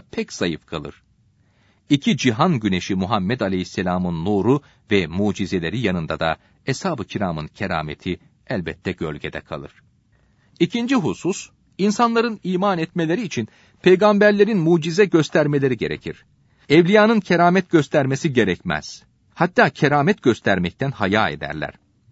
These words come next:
Asr-ı saadetteki insanların imanı kuvvetliydi. Kerametle imanlarının kuvvetlenmesine ihtiyaç yoktu. Daha sonra gelenlerin imanı zayıfladı.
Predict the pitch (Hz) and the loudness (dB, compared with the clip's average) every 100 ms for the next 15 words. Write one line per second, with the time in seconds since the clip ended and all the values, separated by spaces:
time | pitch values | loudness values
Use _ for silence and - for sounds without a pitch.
0 | _ - 220 - 208 - 165 160 151 151 | _ -2 0 0 -2 2 2 2 0 -2
1 | 156 139 131 147 139 135 127 123 123 120 | 0 0 0 -2 0 0 2 0 2 2
2 | 117 - 104 95 - 185 78 - _ _ | 0 -2 0 0 -2 -8 -8 -14 _ _
3 | _ - 123 127 156 214 208 143 _ _ | _ 0 2 4 2 2 2 0 _ _
4 | 127 143 156 151 156 165 220 - 143 139 | 2 4 4 4 4 4 2 2 2 2
5 | - 139 131 - 123 117 107 123 110 - | 2 0 2 0 0 0 -2 0 0 2
6 | 180 196 - 71 _ _ _ _ _ _ | 0 0 -4 -14 _ _ _ _ _ _
7 | _ _ 95 107 - 233 185 143 143 139 | _ _ 0 2 2 2 2 2 2 2
8 | 135 120 113 113 113 110 107 95 90 80 | 2 2 0 0 2 2 0 0 -2 -2
9 | 87 80 | -6 -8